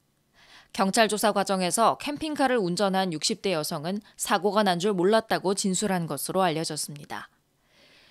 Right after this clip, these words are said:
이 영상을 온라인 커뮤니티에 올린 누리꾼은 화물차 운전자가 캠핑카 운전자를 살려준 것이나 다름없는데 사고를 일으키고도 무책임하게 사라졌다며 강하게 비판했습니다.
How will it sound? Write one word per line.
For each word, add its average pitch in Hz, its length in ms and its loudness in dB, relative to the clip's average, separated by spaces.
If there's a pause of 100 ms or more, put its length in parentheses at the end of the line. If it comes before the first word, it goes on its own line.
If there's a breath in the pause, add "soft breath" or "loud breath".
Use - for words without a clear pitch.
(120 soft breath)
이 240 120 2
영상을 233 560 6
온라인 240 380 2
커뮤니티에 269 560 0
올린 185 320 4
누리꾼은 160 640 -4 (360 soft breath)
화물차 262 520 4
운전자가 196 680 2
캠핑카 277 560 -2
운전자를 185 520 0
살려준 311 500 0
것이나 202 340 -2
다름없는데 156 680 -8 (220 soft breath)
사고를 214 540 2
일으키고도 196 600 -2
무책임하게 208 680 -2
사라졌다며 185 760 -4 (180)
강하게 180 420 -4
비판했습니다. 160 960 -6